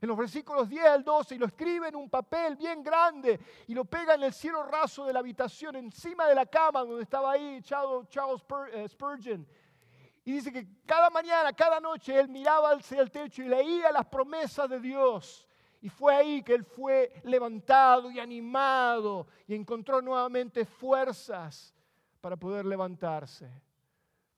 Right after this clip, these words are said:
¿Cuántos ataques, no es cierto? ¿Cuánta injusticia? ¿Cuántos pastores son atacados injustamente? Pero ¿cuánto ánimo podemos encontrar, no es cierto?,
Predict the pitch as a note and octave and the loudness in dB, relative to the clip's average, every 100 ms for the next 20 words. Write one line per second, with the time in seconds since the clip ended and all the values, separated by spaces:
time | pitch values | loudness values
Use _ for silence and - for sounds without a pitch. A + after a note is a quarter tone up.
0 | _ _ _ _ _ _ - C#4 E4 D4+ | _ _ _ _ _ _ -4 -2 -2 -6
1 | A#3 C4+ D4+ D4 - G#3 D#3 D#3+ E3+ G#3+ | -4 0 4 4 4 -4 -8 -12 -12 -6
2 | G#3+ G3 F#3 F3 C#4+ D#4+ D#4+ D4 - A3 | -6 -6 -10 -6 -6 -6 -8 -16 -14 -14
3 | _ D4+ C#4+ G3+ - D3+ - _ _ _ | _ -10 -10 -10 -12 -14 -14 _ _ _
4 | _ - D4 D4+ - B3+ F#3+ - D4 B3+ | _ -8 -6 -4 -2 -2 -2 0 2 2
5 | - B3 A#3+ G#3 G3+ A#3+ A#3+ A3 F3+ E3 | -2 -6 -6 -6 -4 0 2 0 -4 -14
6 | _ - E3+ - A3 - G#3+ A3 G#3+ F#3 | _ -14 -12 -12 -12 -8 -6 -6 -8 -10
7 | D#3+ C#3 _ _ _ _ _ - G#3+ - | -16 -16 _ _ _ _ _ -10 -10 -10
8 | _ _ - D#4 E4+ - C#4+ - - C#4+ | _ _ -4 -4 -2 -2 -4 -4 -2 2
9 | D4 C4 A3+ G#3 G#3+ A3+ A#3 A3+ G#3+ G3+ | 2 0 -2 -2 0 0 0 -4 -4 -6
10 | G#3+ G#3 F#3+ A3+ A#3 G#3+ E3+ C3+ - - | -8 -10 -4 2 4 4 2 -6 -20 -18
11 | F#3+ - A3+ A3 F3 F#3 D3 | -16 -4 0 0 -4 -6 -6